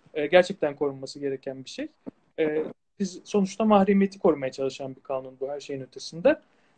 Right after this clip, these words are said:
Ve siz koronalı olduğunuzu insanlara duyurmak istemiyor olabilirsiniz. Ya da buna ilişkin ticari durumunuz da riske giriyor olabilir. Örnek veriyorum bir sporcusunuzdur. Ve şu an akciğerinizde bir kalıntı kalıp kalmadığını,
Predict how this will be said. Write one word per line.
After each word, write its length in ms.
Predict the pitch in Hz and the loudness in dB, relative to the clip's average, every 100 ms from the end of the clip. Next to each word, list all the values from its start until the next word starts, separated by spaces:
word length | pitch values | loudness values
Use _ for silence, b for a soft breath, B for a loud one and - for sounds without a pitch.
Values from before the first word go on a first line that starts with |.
| - 175 | -4 4
Ve 220 | 185 - | 4 2
siz 320 | - - 190 | -10 -8 -6
koronalı 420 | - 190 190 190 185 | 0 2 4 4 4
olduğunuzu 420 | 175 175 180 196 | 0 -2 -4 -2
insanlara 440 | 190 185 185 185 | 0 2 2 2
duyurmak 300 | 185 180 190 | 0 -2 -2
istemiyor 420 | - 180 180 185 | -4 -2 0 0
olabilirsiniz. 760 | 175 175 185 180 139 185 - - _ _ _ - | 0 -2 -4 -6 -8 -8 -10 -16 _ _ _ -6
Ya 120 | 165 | -2
da 100 | 165 | -2
buna 140 | 175 175 | -2 -4
ilişkin 420 | 165 - 147 - - | -4 -2 -2 -4 -8
ticari 420 | 160 165 165 165 | 6 8 8 6
durumunuz 360 | 165 170 175 156 | -2 -4 -4 0
da 100 | 143 | 0
riske 280 | 135 - | 0 -10
giriyor 280 | 135 131 123 | -10 -6 -6
olabilir. 340 | 120 117 131 165 | -6 -8 -8 -4
Örnek 320 | 175 165 - | -2 -2 -4
veriyorum 260 | 147 160 | -2 -2
bir 60 | 156 | -6
sporcusunuzdur. 880 | - 170 160 - - 127 - 226 - _ _ _ - | -2 2 2 0 -16 -18 -10 -10 -10 _ _ _ -2
Ve 100 | 175 | 0
şu 180 | 160 170 | 2 4
an 120 | 170 - | 4 2
akciğerinizde 600 | 175 - 170 165 156 165 | -4 -2 -4 -4 -4 -6
bir 60 | 175 | -2
kalıntı 360 | 170 170 - | -2 -2 -6
kalıp 220 | 170 170 | -6 -4
kalmadığını, 680 | - 180 175 151 151 170 214 | 0 0 0 -4 -6 -4 -6